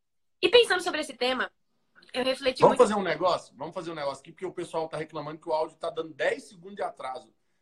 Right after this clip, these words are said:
Speaker 2: Então, o que
Speaker 1: Tá.
Speaker 2: que eu vou fazer? Não, eu vou... Eu vou... Ai, meu Deus. Não tem jeito, não, gente. É, senão eu perco a live.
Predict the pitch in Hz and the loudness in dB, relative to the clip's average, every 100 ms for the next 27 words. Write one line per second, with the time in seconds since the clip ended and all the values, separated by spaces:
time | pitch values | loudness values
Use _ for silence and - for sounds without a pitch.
0 | _ 156 170 254 190 175 175 151 139 147 | _ -6 4 4 4 -4 -8 -8 -8 -10
1 | - 165 156 196 - - 160 151 180 - | -6 -4 -2 -2 -4 -6 -4 -4 -6 -8
2 | - 131 113 98 _ _ _ _ _ _ | -16 -18 -18 -20 _ _ _ _ _ _
3 | _ _ - 147 190 196 170 180 196 175 | _ _ -12 -6 -2 0 2 0 0 0
4 | 123 98 - - - 117 120 117 113 - | 0 -6 -20 -16 -8 -4 -4 -6 -10 -10
5 | 135 147 165 - 160 156 175 180 180 147 | -4 0 2 0 -2 -2 -2 0 2 2
6 | 147 147 | 0 -4